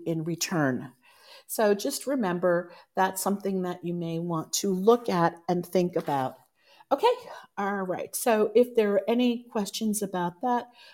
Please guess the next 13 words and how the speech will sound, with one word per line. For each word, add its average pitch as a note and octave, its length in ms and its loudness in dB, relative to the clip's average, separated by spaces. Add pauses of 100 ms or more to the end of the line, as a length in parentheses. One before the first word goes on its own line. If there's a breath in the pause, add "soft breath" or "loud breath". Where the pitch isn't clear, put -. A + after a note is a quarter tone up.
(100)
please F#4 220 2
feel A#3+ 260 2
free G3 260 0 (180)
to G#3+ 400 0 (120)
ask G3+ 460 -4
again, F#3+ 520 -2
submit F#3 480 -4
them F3 280 -6
further. F#3 460 -4 (360 loud breath)
But A#3+ 80 -4
in A#3+ 140 0
the A3+ 60 0
meantime B3 720 -2